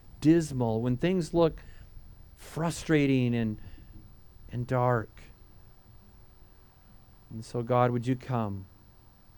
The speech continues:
Would you refresh us today? Would you help give us your peace? Would your Spirit just take away all that stress and all the worry and anxiety of our lives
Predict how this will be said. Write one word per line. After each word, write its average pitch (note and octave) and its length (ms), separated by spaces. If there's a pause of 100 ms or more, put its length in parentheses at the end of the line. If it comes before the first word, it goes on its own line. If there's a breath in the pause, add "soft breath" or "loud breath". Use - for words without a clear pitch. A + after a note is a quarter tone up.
(680 soft breath)
Would - 140
you C#3+ 80
refresh C3 480
us - 460 (320)
today? G2+ 480 (2000 soft breath)
Would B2+ 120
you C3 120
help C#3+ 340 (140)
give D3+ 200
us B2+ 240
your C3+ 160
peace? - 760 (1200 soft breath)
Would C3 100
your C3+ 100
Spirit C3+ 600
just B2+ 260
take D3+ 220
away C3 240
all B2+ 260
that B2 240
stress B2+ 800
and A#2+ 100
all B2 160
the B2 120
worry B2 440
and A#2+ 80
anxiety A#2+ 680
of A2+ 80
our A2+ 140
lives A2 720